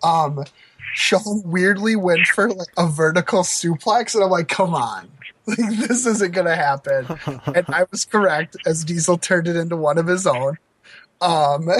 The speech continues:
Speaker 1: <laughs> uh, he, he, Diesel put Sean on the outside, and he responded by raking his face, elbowing him, and funny move, sliding between Diesel's legs to get to the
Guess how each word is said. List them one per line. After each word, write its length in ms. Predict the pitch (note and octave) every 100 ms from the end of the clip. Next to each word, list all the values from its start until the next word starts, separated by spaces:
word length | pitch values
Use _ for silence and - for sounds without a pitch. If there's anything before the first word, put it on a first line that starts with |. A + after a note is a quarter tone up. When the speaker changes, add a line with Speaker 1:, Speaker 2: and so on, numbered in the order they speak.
| C4+ - - A3+ G#3 - C4
Speaker 1:
<laughs> 840 | - D4 - _ - - - - -
uh, 340 | E3 D#3 D3 D3
he, 280 | D#3+ G#3 G3+ E3+ - - -
he, 180 | G3
Diesel 520 | F#3 E3 D#3 G3 G3+ G3+
put 240 | G#3 F#3
Sean 320 | - F#3 F3+
on 140 | F3 F3
the 100 | E3
outside, 640 | E3 E3 E3 D3 D#3+ F3+ - - - _
and 380 | E3 D#3+ D3 D3+
he 420 | D3+ F3+ E3+ E3
responded 560 | D3+ D#3 - D#3+ D3+ D#3
by 300 | D3 C#3 B2+ - _ _ _
raking 360 | D#3 G#3+ A3+ G#3+
his 220 | G3+ -
face, 560 | - G3 F#3+ G3 - - -
elbowing 480 | F3+ G#3 G3 G3 G3
him, 260 | F#3+ F#3+ F#3+ -
and 240 | G3+ F#3+ -
funny 520 | C#3 - F#3 F3 D#3 D#3+
move, 440 | E3+ D#3+ D3+ D#3 -
sliding 600 | - - G3 E3+ F3 F#3
between 540 | F3+ E3+ - F#3+ F3+ F3
Diesel's 460 | F3+ F3 E3+ D#3 D3+
legs 440 | D3+ E3 F#3+ -
to 100 | D3+
get 280 | E3 C#3 B2+
to 60 | C#3
the 160 | D#3